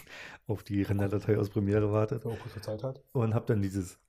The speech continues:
Speaker 1: <laughs> hab dann dieses U-S-B-Kabel dran gesteckt, hab dann dieses billige kleine U-S-B-Ladegeräte angesteckt,
Speaker 2: Mhm.
Speaker 1: hab dann Akku reingesteckt, war ganz fasziniert, dass die Anzeige leuchtet und dass
Speaker 2: Und
Speaker 1: da auch
Speaker 2: bis
Speaker 1: irgendwie
Speaker 2: jetzt nichts
Speaker 1: ab-
Speaker 2: um die,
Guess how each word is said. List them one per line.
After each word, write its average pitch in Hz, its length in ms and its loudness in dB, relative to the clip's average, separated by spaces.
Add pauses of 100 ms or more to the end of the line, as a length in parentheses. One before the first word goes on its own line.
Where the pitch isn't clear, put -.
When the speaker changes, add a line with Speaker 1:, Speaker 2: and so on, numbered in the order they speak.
(460)
Speaker 1:
<laughs> - 520 -10
hab 95 120 -4
dann 107 160 0
dieses 95 200 -6 (440)
U-S-B-Kabel 147 460 0
dran 131 200 -2
gesteckt, 135 380 -4 (340)
hab - 100 -10
dann 104 140 -4
dieses 98 400 -6
billige 110 380 0
kleine 98 680 -2 (300)
U-S-B-Ladegeräte 123 880 2
angesteckt, 143 580 -2
Speaker 2:
Mhm. 143 300 -4 (400)
Speaker 1:
hab 101 100 -8
dann 107 200 -2
Akku 131 180 -4
reingesteckt, 147 720 -2 (680)
war 101 160 0
ganz 104 160 4
fasziniert, 110 460 2
dass 107 80 -2
die 113 140 -6
Anzeige 120 400 0
leuchtet 139 520 0
und 117 120 0
dass 117 140 -2
Speaker 2:
Und 180 60 6
Speaker 1:
da - 40 4
auch 127 160 0
Speaker 2:
bis 156 180 0
Speaker 1:
irgendwie - 140 6
Speaker 2:
jetzt 139 100 2
nichts 180 220 2
Speaker 1:
ab- 190 80 0
Speaker 2:
um 156 40 0
die, 156 120 -2